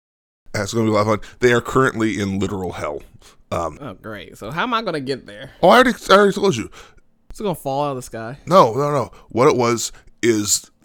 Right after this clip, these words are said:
Speaker 1: what it is, is they're fighting this character named Arcan the Cruel, who apparently is very famous. They t-,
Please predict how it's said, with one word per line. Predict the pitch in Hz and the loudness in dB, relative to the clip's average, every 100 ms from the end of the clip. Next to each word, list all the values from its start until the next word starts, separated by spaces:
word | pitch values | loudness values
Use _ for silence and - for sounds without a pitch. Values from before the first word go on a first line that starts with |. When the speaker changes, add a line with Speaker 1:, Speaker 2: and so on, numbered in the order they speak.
| - _ | -20 _
Speaker 1:
what | 120 139 | 2 4
it | 151 | 6
is, | 123 107 | 6 4
is | 107 | -2
they're | 110 101 | -4 0
fighting | 113 113 117 | 2 2 2
this | 107 - | -2 -6
character | - 104 98 101 | -2 -2 -2 -4
named | 85 - | -8 -4
Arcan | 110 113 - 113 98 | 0 0 2 0 -2
the | 92 | -6
Cruel, | - 104 98 87 | -2 0 0 -2
who | 101 | -6
apparently | 95 110 113 95 | -4 0 0 -2
is | 95 87 | -8 -6
very | 98 95 | -6 -6
famous. | 90 80 - - - _ _ _ _ _ _ - | -8 -12 -12 -14 -14 _ _ _ _ _ _ -16
They | 107 113 | -4 -2
t-, | 104 - | -2 -8